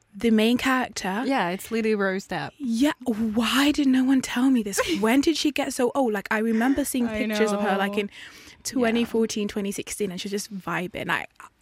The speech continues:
Speaker 1: my mind was blown. No one told me about this, but that is fine. We progress.
Speaker 2: <laughs>
Speaker 1: Um, Amber Heard was dating a photographer,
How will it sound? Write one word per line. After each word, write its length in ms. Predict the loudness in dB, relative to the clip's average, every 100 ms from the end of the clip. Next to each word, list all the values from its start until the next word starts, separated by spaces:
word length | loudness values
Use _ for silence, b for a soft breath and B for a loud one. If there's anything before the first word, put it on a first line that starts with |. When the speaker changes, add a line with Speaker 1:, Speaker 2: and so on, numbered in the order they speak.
| -6
Speaker 1:
my 160 | -2
mind 300 | 0 2 2
was 100 | 0
blown. 380 | -2 -4 -2 -2
No 180 | 0 2
one 160 | 4 2
told 220 | 0 0
me 80 | -4
about 320 | -4 -6 -6
this, 220 | -8 -8
but 160 | -8 -6
that 160 | -4
is 120 | -4 -4
fine. 300 | -4 -4 -4
We 100 | -4
progress. 560 | -6 -6 -6 -6 -10 B B B
Speaker 2:
<laughs> 260 | B -4 -4
Speaker 1:
Um, 400 | -2 -4 -4 -2
Amber 280 | 0 0 0
Heard 340 | 0 0 -2
was 240 | -2 -4
dating 380 | -2 -4 -4 -6
a 60 | -6
photographer, 960 | -6 -8 -6 -6 -8 -6 -6 -4 -4